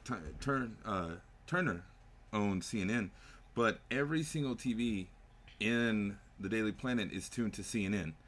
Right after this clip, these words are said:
whereas usually in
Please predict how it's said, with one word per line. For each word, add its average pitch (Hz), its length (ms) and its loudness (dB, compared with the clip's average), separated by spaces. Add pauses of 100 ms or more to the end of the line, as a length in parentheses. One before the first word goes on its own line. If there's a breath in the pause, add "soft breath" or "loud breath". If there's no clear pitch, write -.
(340 soft breath)
whereas 110 240 4
usually 120 640 2 (540 soft breath)
in 101 600 0